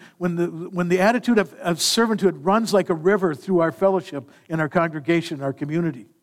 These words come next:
then it's compelling to the world around us. It is also intended to spill out of our relationships with one another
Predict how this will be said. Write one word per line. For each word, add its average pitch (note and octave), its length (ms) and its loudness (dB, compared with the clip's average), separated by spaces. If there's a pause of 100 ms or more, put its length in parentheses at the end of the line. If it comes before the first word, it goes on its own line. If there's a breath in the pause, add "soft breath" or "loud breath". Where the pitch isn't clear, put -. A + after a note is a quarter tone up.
(3000)
then D3+ 120 0
it's D3 120 -2
compelling E3+ 460 0
to E3 120 -2
the C#3+ 80 -2
world C#3+ 240 0
around C3+ 320 -2
us. - 300 -20 (2250)
It D#3+ 100 -2
is D3 140 -2
also E3+ 320 2
intended E3+ 600 -2
to C3 80 -6
spill F#3 760 0
out E3 280 2
of C#3 140 -4
our C3+ 120 2
relationships C#3 800 -2
with C3+ 160 -10
one C#3+ 160 -6
another C3 500 -6